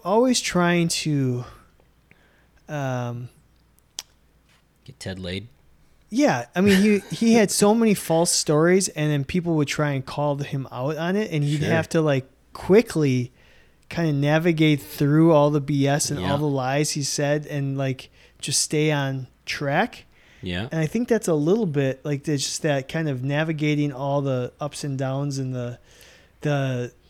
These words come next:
Speaker 1: like,
Speaker 2: He
Speaker 1: sudden surprises. Like, he, he could
Speaker 2: he
Speaker 1: handle
Speaker 2: can
Speaker 1: that.
Speaker 2: think on his feet pretty darn well.
Speaker 1: Yes. So
Speaker 2: Mm-hmm.
Speaker 1: I'll, I'll go, I'm gonna go with Barney in emergency care.
Speaker 2: D-
Speaker 1: And you are as well?
Speaker 2: Oh, yeah.
Speaker 1: All
Speaker 2: Totally.
Speaker 1: right.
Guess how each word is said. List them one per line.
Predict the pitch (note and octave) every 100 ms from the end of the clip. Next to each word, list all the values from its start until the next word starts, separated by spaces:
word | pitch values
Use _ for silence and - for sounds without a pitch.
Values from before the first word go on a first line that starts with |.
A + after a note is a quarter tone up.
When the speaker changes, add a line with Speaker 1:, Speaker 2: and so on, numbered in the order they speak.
| _ - -
Speaker 1:
like, | D3 D3
Speaker 2:
He |
Speaker 1:
sudden | D3 F#3 F3+ F#3+
surprises. | E3+ C3+ D3+ D#3 F3 G3 G3 - -
Like, | E3 D3
he, | G3+ G3 F3
he | F3 F#3
could | A3+
Speaker 2:
he | F#3
Speaker 1:
handle | F#3+ D#3+
Speaker 2:
can | A#2+
Speaker 1:
that. |
Speaker 2:
think | D3+ D3 C#3+
on | B2
his | G#2+
feet | - B2+ A2 -
pretty | - - C3+ C#3+ D3 C#3+ C#3+ C3+ B2+
darn | C3+ G2 F2+ E2+
well. | D#2 - F3+
Speaker 1:
Yes. | D#3+ A2+ - - - _ _
So | - D3 C3+
Speaker 2:
Mm-hmm. | G2+ D#3+
Speaker 1:
I'll, | F#3 -
I'll | E3 G3
go, | G#3 G3+
I'm | E3+
gonna | G#3 G3+
go | G3+
with | F3
Barney | C#3 C3+ C#3 C#3
in |
emergency | C3 B2 A#2+ A#2+ -
care. | B2 G#2+ A2+ - _
Speaker 2:
D- | -
Speaker 1:
And | C#3+
you | D#3 F3
are | D#3
as | D#3+
well? | D#3 E3+ F#3+ - _ -
Speaker 2:
Oh, | F2 F#2 F#2+ F#2+
yeah. | F#2+ E2+ - _ _ _ -
Speaker 1:
All | D#3
Speaker 2:
Totally. | C#3 A#2+
Speaker 1:
right. | D#2+